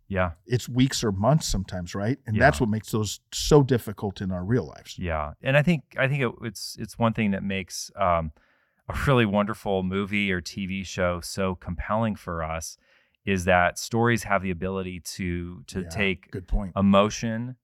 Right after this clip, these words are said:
Speaker 1: um, and seemingly random events and bring meaning out of that. I mean, would, if you and I have, you know, if we have an experience today that's, that's really hard or really great, probably what we're going to do is tell that and share that in the form of a story. We're not gonna, like, bring up our spreadsheet or, you know, we're not gonna, like,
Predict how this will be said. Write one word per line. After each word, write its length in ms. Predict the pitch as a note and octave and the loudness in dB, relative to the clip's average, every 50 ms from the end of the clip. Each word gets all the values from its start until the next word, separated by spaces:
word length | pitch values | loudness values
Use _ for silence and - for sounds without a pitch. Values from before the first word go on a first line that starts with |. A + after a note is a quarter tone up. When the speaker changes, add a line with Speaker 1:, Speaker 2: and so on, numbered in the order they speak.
| _ _ _ _ _ _ _ _ _ | _ _ _ _ _ _ _ _ _
Speaker 1:
um, 460 | G2 G2 F#2+ F#2+ F#2 F2+ F2+ F2 F#2 - | -2 2 4 4 4 4 2 0 -2 -4
and 220 | - G2 F2+ F2+ | -4 -4 -4 -4
seemingly 480 | - - - G#2 G#2 G#2 G#2+ G#2+ G2 F2+ | -4 -4 -2 -2 0 0 0 -2 -4 -4
random 360 | E2+ F2 F2 F#2 F#2+ G2+ G2 | -4 -4 -4 -2 -2 -2 -4
events 440 | F2+ E2 F2 E2+ F#2 G#2 - - - | -4 -4 -4 -4 -4 -6 -8 -12 -14
and 220 | - F#2+ F2+ E2+ D#2 | -10 -6 -6 -6 -4
bring 500 | - G2 G2 F#2 F#2 F#2 F2+ E2+ E2+ E2+ | -4 -2 0 0 0 0 -2 -2 -4 -4
meaning 340 | F2+ F2+ F#2 F2 E2 E2 D#2+ | -6 -6 -6 -8 -8 -8 -8
out 160 | D#2+ D#2+ D#2+ | -8 -8 -8
of 60 | D#2+ | -6
that. 160 | D#2+ D#2+ D#2+ - | -6 -6 -4 -2
I 60 | - | 2
mean, 260 | A2+ B2 A#2 A#2 G#2 | 4 4 4 4 2
would, 180 | A#2+ B2 B2 A#2 | 0 -4 -4 -2
if 160 | B2 A#2+ - | -4 -6 -2
you 160 | C3 D3+ D#3+ | -2 0 0
and 80 | C3+ A#2+ | 2 2
I 120 | A2+ A#2 A2+ | 2 2 0
have, 380 | A2+ A2 G2 F#2 F#2 F2 E2+ _ | 0 -2 -2 -2 -2 -4 -8 _
you 100 | - G2 | -10 -8
know, 60 | F2+ | -8
if 100 | F2+ - | -6 -2
we 100 | A#2 A#2 | 0 4
have 160 | A#2 A#2+ A2+ G2+ | 6 6 6 6
an 60 | F#2+ | 4
experience 480 | F#2 - - - G2+ F#2+ F#2+ F#2 F2 | 0 -4 -6 -4 -2 -2 -2 -2 -4
today 260 | - - F#2 F2+ F2+ F2 | -8 -8 -6 -6 -4 -2
that's, 360 | F2 E2+ E2+ E2 - - - - _ _ _ _ _ _ _ _ | 0 0 -2 -2 -4 -12 -18 -18 _ _ _ _ _ _ _ _
that's 240 | G#2+ F#2 - - - | -4 -4 -4 -6 -10
really 420 | - A#2 G#2+ G#2 A#2+ B2+ B2+ C3 A#2+ | -10 -8 0 4 4 6 6 4 2
hard 380 | F#2+ - G#2 G2+ G#2 A2 A2+ G#2+ | 0 2 4 6 6 6 6 4
or 60 | F#2+ | 0
really 240 | F#2 G2+ G2+ F#2+ F2+ | -2 -2 -2 -4 -4
great, 640 | D#2+ - G2+ A2 A2+ G#2+ F#2 F2+ F2 - - _ | -6 -6 -4 -2 0 0 0 -2 -4 -6 -14 _
probably 640 | - - - - D#3+ D#3+ G3 A3 G#3 F#3+ C#3 B2+ A#2 | -14 -14 -6 0 2 4 4 4 4 2 0 0 0
what 160 | G#2+ G#2+ G2+ | 0 -2 -6
we're 100 | A2 G2 | -8 -10
going 260 | F#2 G#2 G#2 G2+ F#2+ | -8 -8 -6 -6 -8
to 120 | - - F2 | -8 -12 -10
do 540 | E2+ A2 C3+ C#3 A2+ F2+ E2+ E2+ F2 F2 - _ _ _ _ _ _ _ _ | -6 -4 -2 0 0 0 -2 -4 -6 -10 -14 _ _ _ _ _ _ _ _
is 220 | G#2 G#2 F#2+ - | -6 -6 -6 -6
tell 300 | - - - C3+ D3 D#3+ | -10 -2 2 4 4 6
that 180 | C#3+ A2+ G2+ F2+ | 6 6 4 4
and 100 | F#2 - | 2 -2
share 200 | - - C3+ C#3 | -6 -6 -4 -2
that 100 | A#2+ F#2 | -2 -2
in 60 | F2 | -2
the 60 | F#2 | -4
form 220 | F2+ - G#2 F#2 F2+ | -8 -8 -6 -6 -6
of 100 | E2 E2+ | -6 -8
a 40 | |
story. 300 | E2 - - B2 B2 G#2 | -12 -8 -4 -2 0 0
We're 140 | F2 F2+ G2 | 0 0 2
not 160 | G#2+ A2 A2 | 2 2 0
gonna, 120 | - A2+ G2 | 0 -2 -2
like, 200 | F#2 F2+ F2 F2+ | -2 -2 -4 -8
bring 240 | F#2+ G2+ G2+ G2+ G#2 | -6 -4 -2 -2 -2
up 140 | G2+ F#2+ | -2 -2
our 100 | G2 F#2+ | -2 -2
spreadsheet 840 | F2 - - - A2 G2+ G2 F#2+ - - - G#2+ G2+ G2 G2 G2 G#2 - | -2 -4 -6 -2 2 2 2 2 0 -4 -4 -2 -2 -2 -4 -6 -8 -10
or, 380 | - G2 F#2+ F2+ F2+ F2+ F2 - | -12 -14 -10 -8 -6 -6 -6 -8
you 120 | - F#2+ F#2+ | -8 -8 -8
know, 100 | F2+ E2+ | -6 -6
we're 100 | F2+ G2 | -2 0
not 200 | G2 G2 G2+ - | 2 2 2 2
gonna, 180 | A#2 G2+ F#2+ | 0 -2 -2
like, 220 | F#2 F2+ F2+ - | -4 -6 -8 -10